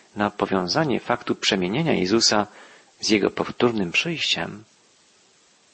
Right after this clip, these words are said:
Najbliżsi apostołowie, uczniowie Jezusa, widzieli Jego chwałę,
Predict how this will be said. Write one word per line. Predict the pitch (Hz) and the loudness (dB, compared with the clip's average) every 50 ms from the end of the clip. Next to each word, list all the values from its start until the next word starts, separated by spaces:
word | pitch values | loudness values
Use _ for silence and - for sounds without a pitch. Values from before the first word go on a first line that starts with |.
| _ _ _ _ _ _ - | _ _ _ _ _ _ -6
Najbliżsi | 101 98 92 90 92 101 156 196 196 - - - - - - | -4 -4 -4 -4 -4 -4 -2 -2 -2 -2 -2 -4 -4 -4 -6
apostołowie, | - - 143 - - - 104 104 - 165 165 - 87 85 92 98 - - _ _ _ _ _ _ _ _ - - | -4 -4 -6 -4 -4 -4 -4 -2 -2 -2 -2 -2 -4 -6 -6 -6 -8 -12 _ _ _ _ _ _ _ _ -14 -8
uczniowie | 98 - - - 101 127 156 147 104 | -4 -4 -2 0 0 0 0 2 2
Jezusa, | 95 95 98 101 107 - - 98 95 92 95 - _ _ _ _ _ _ _ _ _ _ _ _ _ _ _ _ _ _ _ - | 2 2 2 2 0 0 0 0 -2 -4 -4 -8 _ _ _ _ _ _ _ _ _ _ _ _ _ _ _ _ _ _ _ -18
widzieli | 98 98 90 82 78 87 - 175 - - 85 | -14 -12 -10 -8 -4 -2 0 0 0 0 0
Jego | 82 85 - 90 | 0 0 0 -2
chwałę, | - - - - 101 95 85 82 92 95 - 104 | -4 -6 -6 -4 -4 -2 -2 -2 -4 -6 -8 -10